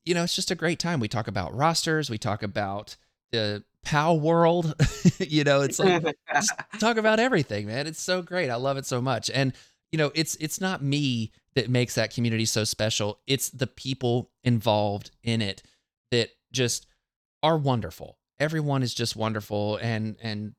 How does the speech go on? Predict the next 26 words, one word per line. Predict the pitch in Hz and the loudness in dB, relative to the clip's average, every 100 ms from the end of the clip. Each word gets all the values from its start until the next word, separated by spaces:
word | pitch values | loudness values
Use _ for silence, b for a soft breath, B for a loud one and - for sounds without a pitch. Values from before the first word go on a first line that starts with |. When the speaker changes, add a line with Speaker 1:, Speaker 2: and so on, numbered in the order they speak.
| _ _ _ _ | _ _ _ _
Speaker 1:
Rob | 123 131 135 123 | 0 4 4 2
does | 120 113 | 0 -2
a | |
great | 113 117 104 | 0 -2 0
job | 113 110 104 | 0 0 0
as | 107 - - | -4 -8 -6
kind | 120 | -6
of, | 107 | -4
like, | 107 110 _ _ _ - | -6 -8 _ _ _ -10
the | 117 | -2
Discord | 123 - 123 117 107 | 0 0 2 0 2
dad | 113 110 110 | 0 2 2
over | 110 110 | 0 0
there, | 110 107 107 107 | 0 0 0 -2
but | 104 110 - b b - | -2 -4 -4 b b -6
it's | 135 - | -6 -2
everyone | 135 151 165 131 131 127 123 _ _ | 0 2 0 0 0 0 -2 _ _
coming | 139 135 127 | 0 2 2
together | 117 110 104 101 | 2 0 0 -2
to | - 110 | -4 -4
make | 107 - | -4 -4
that | 110 - | -8 -6
place | 104 104 | -6 -6
so | - 104 | -4 -8
great. | 101 104 101 - | -8 -8 -10 -10
And, | 110 | -16